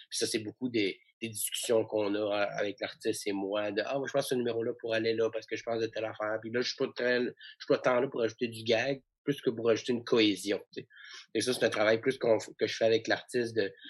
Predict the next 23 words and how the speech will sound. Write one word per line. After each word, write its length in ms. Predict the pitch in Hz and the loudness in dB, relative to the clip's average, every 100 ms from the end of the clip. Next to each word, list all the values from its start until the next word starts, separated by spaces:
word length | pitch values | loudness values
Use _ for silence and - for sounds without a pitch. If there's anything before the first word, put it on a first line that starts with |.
| - - | -8 2
en 160 | 110 | 2
communiquant, 640 | - 113 110 107 - 107 101 | 4 4 4 0 0 0 0
en 60 | |
disant, « 220 | 98 107 110 | 0 0 0
Ce 120 | - | 0
numéro-là, 540 | 120 113 113 120 110 | 4 6 6 2 2
on 100 | 98 | 2
devrait 260 | 101 101 113 | 0 2 2
l'enlever, 360 | 110 110 101 98 | 4 0 0 -2
on 80 | |
devrait 220 | 101 104 110 | -2 0 -2
le 60 | |
tasser, 320 | - 107 - | -2 -4 -4
on 80 | 95 | -4
devrait 260 | 98 98 113 | -2 0 0
le 60 | |
mettre 220 | 113 107 110 | 0 -2 0
là. » 120 | 107 | 0
Fait 100 | 101 | -2
que 80 | - | -12
c'est 180 | 107 | -14
du, 400 | 107 110 110 104 - _ _ - | -12 -8 -4 -4 -8 _ _ -8
euh, 40 | 113 | -6